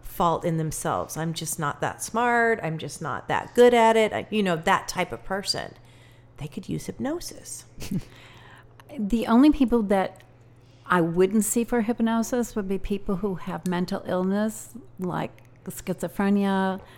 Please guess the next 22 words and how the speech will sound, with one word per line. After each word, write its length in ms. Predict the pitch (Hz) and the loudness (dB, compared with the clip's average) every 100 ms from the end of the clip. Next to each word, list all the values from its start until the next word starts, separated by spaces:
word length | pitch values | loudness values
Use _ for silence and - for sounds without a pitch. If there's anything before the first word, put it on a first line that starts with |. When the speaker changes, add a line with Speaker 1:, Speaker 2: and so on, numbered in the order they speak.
| - - | -16 -4
Speaker 2:
mania, 800 | 180 185 190 190 185 185 180 190 - - - - - | 0 2 2 2 2 0 -2 -4 -10 -18 -18 -18 -10
um, 580 | 156 151 147 151 - 165 - - - - - | -6 -4 -4 -4 -6 -10 -16 -20 -20 -12 -6
things 240 | 185 175 | -4 -4
of 60 | 180 | -4
that 280 | 170 - - | -4 -4 -4
sort, 420 | 190 185 190 - - - - - | -2 0 -2 -6 -18 -20 -20 -12
because 280 | - - - - | -8 -6 -6 -4
I 80 | 202 | 0
don't 300 | 190 196 185 | 0 0 0
know. 460 | 180 185 156 170 - - - - | 2 2 2 -2 -8 -20 -12 -4
First 180 | 202 | -4
of 80 | - | 0
all, 180 | 156 151 - | 0 0 -2
it's 260 | - - | -6 -4
against 560 | 190 160 180 175 170 - | -6 0 0 0 -2 -2
our 220 | 147 156 | 0 2
rules 640 | 147 170 165 151 160 165 | 2 2 4 4 0 -4
and 260 | - 160 156 | -6 -2 0
practices 680 | 160 156 - 160 - - - | 0 -2 -4 -6 -6 -8 -8
as 180 | - 156 | -8 -6
a 100 | 165 | -6
hypnotherapist, 800 | - - 156 147 147 - 196 - | -4 -6 -4 -4 -4 -6 -6 -12